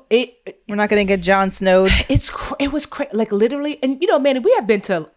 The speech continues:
Speaker 1: a lot of conferences. And this is the first time ever, ever, ever that I have seen the majority of people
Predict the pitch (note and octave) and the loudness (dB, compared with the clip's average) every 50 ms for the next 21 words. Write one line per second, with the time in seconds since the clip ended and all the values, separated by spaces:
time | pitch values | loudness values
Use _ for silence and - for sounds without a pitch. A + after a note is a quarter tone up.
0 | _ F#3+ A3 G#3 G3 G3+ G#3+ G3+ G3 F3 - F#3 D#3 C#3 - C3 B2 B2+ - - | _ 2 2 4 4 2 2 2 0 -2 -4 -6 -6 -6 -8 -14 -16 -16 -18 -20
1 | - - - - _ _ _ _ _ _ _ _ _ _ _ _ _ _ _ - | -20 -20 -20 -20 _ _ _ _ _ _ _ _ _ _ _ _ _ _ _ 0
2 | A3+ A#3 B3+ D4 - A#3 A#3 - - A#3 A#3+ B3+ B3 - B3 G#3+ G#3+ - G3 G#3 | 2 2 2 0 0 -2 -4 -2 0 0 0 0 -2 -4 -6 -6 -4 -6 -6 -4
3 | F#3+ G#3 - - F#3 F#3 F#3+ F3 - F3 F3 D#3+ E3 D#3 D3 C#3 C3+ E3+ E3 E3+ | -4 -4 -4 -4 -6 -6 -6 -6 -4 -4 -4 -4 -4 -8 -8 -8 -6 -4 -4 -2
4 | F3+ F#3+ F3 D#3 - F#3+ F3 D#3+ D#3 D3+ D#3 D3+ C3 - E3 D#3+ F3 F3+ F3 F3 | -4 -4 -6 -8 -8 -8 -6 -6 -6 -8 -10 -10 -8 -6 -4 -4 -4 -4 -6 -8
5 | D#3 D3+ - - E3+ E3 D3+ - C3+ B2+ B2+ C3 C#3 | -8 -10 -12 -14 -14 -14 -12 -12 -12 -12 -14 -16 -18